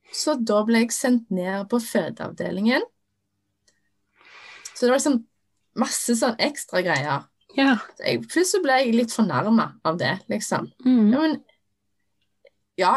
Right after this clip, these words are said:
Speaker 1: jeg var jo stor, men, <laughs> men uansett, det er ikke det som er poenget. Så kom jeg ned på det rommet jeg da skulle føde i.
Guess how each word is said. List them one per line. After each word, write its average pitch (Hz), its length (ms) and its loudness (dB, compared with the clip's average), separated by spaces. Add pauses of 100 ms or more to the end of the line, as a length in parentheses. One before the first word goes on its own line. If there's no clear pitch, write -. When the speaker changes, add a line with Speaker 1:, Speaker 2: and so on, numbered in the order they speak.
Speaker 1:
jeg 175 80 -4
var 180 180 0
jo 185 240 0
stor, 226 440 -2
men, 190 420 -2 (800)
<laughs> 311 920 -10
men 262 200 0
uansett, 269 460 0
det 226 100 0
er 233 60 0
ikke 233 160 0
det 220 160 4
som 202 180 -2
er 175 140 -2
poenget. - 400 -4 (160)
Så 233 200 -2
kom 285 240 0
jeg 269 160 4
ned 190 400 0
på 196 100 -6
det 185 200 2
rommet 180 340 -2
jeg 175 240 -4
da 180 160 -6
skulle - 220 -8
føde - 420 -2
i. 494 60 -2